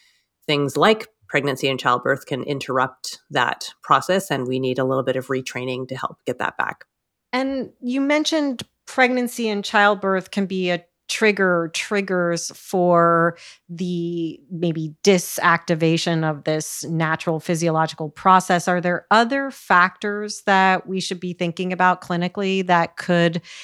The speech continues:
Speaker 2: impair that pelvic floor activation?
Speaker 1: Yeah, there's many. So pregnancy and childbirth are known contributors. Constipation is another known contributor. Heavy coughing, so people who may ar-, be asthmatic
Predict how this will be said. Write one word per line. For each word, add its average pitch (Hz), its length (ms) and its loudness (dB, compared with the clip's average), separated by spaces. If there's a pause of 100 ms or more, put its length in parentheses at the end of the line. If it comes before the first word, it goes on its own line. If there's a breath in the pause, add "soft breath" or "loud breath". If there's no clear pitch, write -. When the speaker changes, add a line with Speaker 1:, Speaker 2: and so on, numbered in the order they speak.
(160 loud breath)
Speaker 2:
impair 190 840 0
that 190 440 2 (140)
pelvic 190 320 2
floor 190 500 -6
activation? 196 720 0 (360)
Speaker 1:
Yeah, 165 340 4 (220)
there's 165 260 6
many. 156 400 2
So 165 340 4 (200)
pregnancy 220 380 2
and 202 80 2
childbirth 170 400 4
are 151 120 2
known 147 460 0
contributors. 123 840 -8 (120)
Constipation 147 800 0
is 139 200 -2
another 139 380 -2
known 135 340 -4
contributor. 127 720 -4 (720 soft breath)
Heavy 156 200 2
coughing, 135 760 2
so 127 220 -4
people 147 320 -4
who 139 120 -6
may 135 240 -2
ar-, - 240 -6
be 135 160 -4
asthmatic 135 640 -2